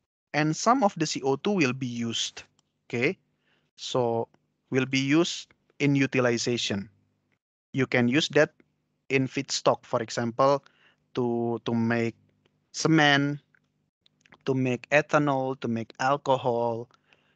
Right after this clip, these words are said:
or for vegetation. Some part of the C O two will be used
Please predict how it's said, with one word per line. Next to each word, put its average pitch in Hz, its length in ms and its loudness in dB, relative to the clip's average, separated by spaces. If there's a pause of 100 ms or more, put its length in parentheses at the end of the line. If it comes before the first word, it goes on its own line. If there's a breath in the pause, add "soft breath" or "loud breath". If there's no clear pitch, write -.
(160)
or 113 160 -4
for 113 360 -6
vegetation. 123 880 0 (600)
Some 185 400 2 (120)
part 180 280 -2 (120)
of 139 240 0
the 120 120 -8
C 120 200 -10
O 123 80 -4
two 139 200 -4
will 117 200 -2
be 117 80 -8
used 110 400 -6